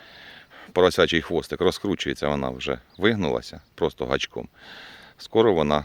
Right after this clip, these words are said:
стане рівна. От як вона стане рівною і почне наливатися, цей перший признак, на який я дивлюсь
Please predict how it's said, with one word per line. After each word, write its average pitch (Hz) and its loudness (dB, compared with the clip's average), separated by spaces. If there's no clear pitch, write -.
стане 85 -2
рівна. 62 -6
От - -4
як 78 0
вона 78 2
стане 76 0
рівною 69 -2
і 65 -6
почне 76 -4
наливатися, 85 -2
цей 82 2
перший 78 2
признак, 127 -2
на 80 0
який 80 0
я 76 4
дивлюсь 82 -2